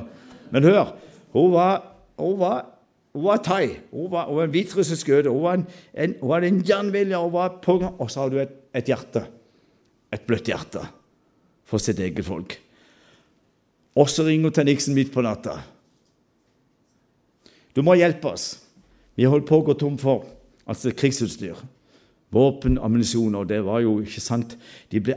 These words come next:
angrepet av over en million soldater på den helligste dagen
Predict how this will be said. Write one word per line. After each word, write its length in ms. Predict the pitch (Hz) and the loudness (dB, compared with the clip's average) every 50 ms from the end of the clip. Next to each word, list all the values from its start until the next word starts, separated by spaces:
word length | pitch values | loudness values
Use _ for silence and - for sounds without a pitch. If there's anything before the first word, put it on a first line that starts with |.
| - - | 0 0
angrepet 480 | 120 135 151 139 156 156 151 156 - 123 - | 0 0 0 0 0 -2 -2 -2 -4 -6 -4
av 80 | - 131 | -2 0
over 220 | 139 143 135 - - - | -2 -2 -2 -4 -2 -2
en 160 | 135 151 147 | 0 0 0
million 300 | 135 120 117 127 139 151 131 | 0 0 0 0 0 -2 -4
soldater 480 | 110 117 113 131 135 135 135 - - | -6 -6 -6 -6 -6 -8 -10 -10 -12
på 140 | - - - | -10 -8 -6
den 160 | 113 117 117 113 - - | -6 -6 -6 -8 -10 -12
helligste 460 | - 135 151 156 143 - - - 127 120 | -8 -6 -6 -4 -6 -6 -8 -6 -6 -4
dagen 400 | 151 147 143 120 110 104 98 | -4 -2 -2 -2 -2 -2 -2